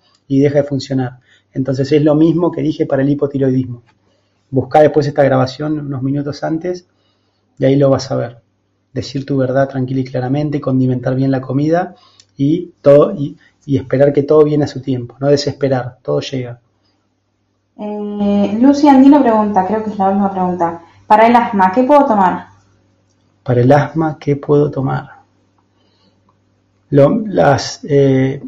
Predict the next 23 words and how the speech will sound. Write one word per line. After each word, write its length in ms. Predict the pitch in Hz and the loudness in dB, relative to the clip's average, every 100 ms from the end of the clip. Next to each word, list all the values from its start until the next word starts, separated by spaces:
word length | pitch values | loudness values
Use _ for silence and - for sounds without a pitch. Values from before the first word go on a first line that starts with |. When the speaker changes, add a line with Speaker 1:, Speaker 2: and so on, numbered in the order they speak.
| - - | -20 0
Speaker 1:
esta 400 | 170 160 185 165 | 0 4 6 6
infusión 640 | 143 - 135 - 160 165 | 6 2 -2 0 2 2
que 80 | 156 | -4
yo 240 | - 151 | -2 0
di 280 | 151 165 180 | 2 0 0
ahora 340 | 147 143 156 | 0 0 0
para 140 | 143 139 | 0 -2
el 80 | 131 | -2
coronavirus 680 | 131 143 143 143 160 165 | -4 0 0 2 0 -2
con 500 | - 135 135 131 131 - _ - | -4 -4 -2 -4 -6 -12 _ -2
maca, 720 | 139 156 160 170 185 - _ _ _ _ _ _ _ | 2 2 2 0 -2 -8 _ _ _ _ _ _ _
eh, 340 | 135 127 123 123 | -8 -8 -8 -12
jengibre, 840 | - 127 117 - 156 160 165 170 - | -10 -8 -8 -2 4 4 4 0 -8
cúrcuma, 800 | - 151 156 160 160 170 175 - _ _ _ _ | -2 0 0 0 0 0 -4 -10 _ _ _ _
pimienta 840 | 139 131 143 151 160 170 180 - - - | -2 0 2 0 0 0 -2 -4 -14 -10
y 180 | 139 | -4
albahaca 600 | 123 123 143 - 185 190 - | -2 4 4 6 4 2 0
es 260 | 127 - - | -10 -14 -6
muy 200 | 139 156 | 0 0
buena 280 | 147 156 143 | 0 0 0
para 160 | 135 | 0
el 80 | 131 | 0
asma. 340 | 131 123 120 | -2 -6 -14